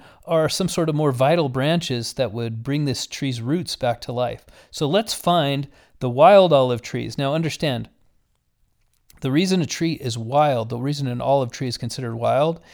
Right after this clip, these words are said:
is 'cause it's of a variety that is not cultivated, it's not popular for cultivation, because the olives are bitter. They don't taste good. They look like olives, but you can't get good olive oil from them, and you can't eat them.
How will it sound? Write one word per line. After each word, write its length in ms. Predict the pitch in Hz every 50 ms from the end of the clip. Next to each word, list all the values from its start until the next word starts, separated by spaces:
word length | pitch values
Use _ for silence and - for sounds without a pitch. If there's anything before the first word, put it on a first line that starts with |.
| - _ _
is 200 | - 143 131 -
'cause 180 | - 156 135 139
it's 160 | 131 - -
of 80 | 143
a 60 | 135 131
variety 680 | 123 123 120 123 135 139 139 139 143 139 123 117 113
that 140 | 117 120 117
is 120 | 113 107
not 240 | 127 139 139 - -
cultivated, 480 | - - 143 - - 120 113 110 110
it's 120 | 117 - -
not 160 | 147 120 -
popular 440 | - - 156 147 - 143 120 120 113
for 140 | - - -
cultivation, 800 | - - - 123 - 131 117 120 123 117 - - 113 - - _ - - _ -
because 280 | - 135 - 165 151 127
the 100 | 156 143
olives 340 | 143 147 143 143 143 139 147
are 60 | 156
bitter. 360 | 160 220 226 165 120 107 - _ _ _ - _
They 100 | 143 139
don't 200 | 160 156 - -
taste 340 | - 190 190 196 - -
good. 180 | - 170 117 113
They 100 | 117 120
look 280 | 120 151 196 196 - 165
like 220 | 147 139 - 139
olives, 560 | 139 139 127 120 120 120 135 147 - - - _ _ _ _ _ _ -
but 100 | 143 135
you 80 | 143
can't 240 | - - 170 170 160
get 180 | 165 165 139 135
good 140 | 160 151
olive 320 | 147 131 131 127 135 127 127
oil 220 | 123 120 123 117
from 300 | - - 131 120 117 117
them, 220 | 117 117 120 127 123 -
and 100 | 123 120
you 60 | 113
can't 280 | - - 143 131 127 -
eat 220 | 156 151 147 -
them. 240 | - - - - -